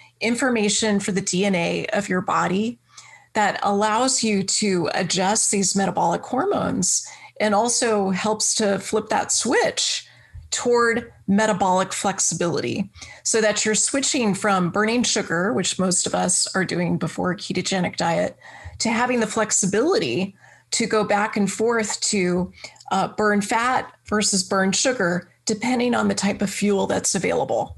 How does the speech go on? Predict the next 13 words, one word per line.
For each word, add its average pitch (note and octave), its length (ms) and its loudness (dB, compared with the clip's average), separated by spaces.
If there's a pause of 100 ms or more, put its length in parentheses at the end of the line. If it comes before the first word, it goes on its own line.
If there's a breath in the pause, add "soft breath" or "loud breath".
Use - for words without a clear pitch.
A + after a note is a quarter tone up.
(280 loud breath)
So - 140 0
that's A3 220 2
called G#3+ 260 2
metabolic G3 440 2
flexibility. G3+ 680 0
That's G#3 260 0
really, G#3 420 2 (500 loud breath)
that's A3 240 0
the A3+ 100 2
name B3 200 4
of C4 60 4
the B3 80 4
game G3 480 2